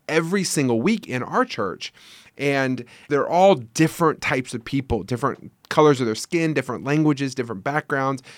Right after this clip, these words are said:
different birthplaces. And so for me, I'm just encouraged being in a city and getting to see it, that I get a little bit of glimpse of the world while I pastor a local church in Atlanta. That's encouraging to me. And then to see that,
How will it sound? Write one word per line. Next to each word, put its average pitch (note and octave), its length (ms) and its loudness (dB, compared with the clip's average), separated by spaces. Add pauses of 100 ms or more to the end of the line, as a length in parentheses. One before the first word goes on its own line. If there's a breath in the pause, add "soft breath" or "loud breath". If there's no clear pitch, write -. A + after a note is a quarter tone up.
(120 loud breath)
different B2 300 0
birthplaces. C3 560 2
And B2+ 80 -4
so F3 140 -2
for E3 200 -4
me, F3 500 0 (340 loud breath)
I'm G3+ 220 0
just A3 200 0
encouraged C#3+ 800 2 (260 loud breath)
being C#3+ 180 4
in A#2+ 60 2
a A2+ 80 -2
city C3+ 480 4
and B2 120 -2
getting B2+ 260 2
to A2+ 100 -2
see F3+ 380 0
it, B2 100 0
that B2+ 100 2
I B2+ 80 2
get C3+ 160 2
a C3+ 40 0
little D3 200 2
bit C#3+ 100 4
of G#2+ 120 -2
glimpse - 500 -4
of C3 220 -4
the B2+ 80 4
world C3 440 4
while B2 220 6
I B2 60 0
pastor B2+ 480 -6 (240 loud breath)
a A#2+ 80 -2
local A#2+ 260 0
church B2 260 -2
in B2+ 60 -4
Atlanta. A#2 320 -2
That's C3 440 0
encouraging A2+ 600 -2
to A#2 100 -8
me. A2 260 -2 (340 loud breath)
And B2+ 200 2
then F3+ 120 6
to D#3+ 100 2
see C#3+ 220 2
that, B2+ 180 4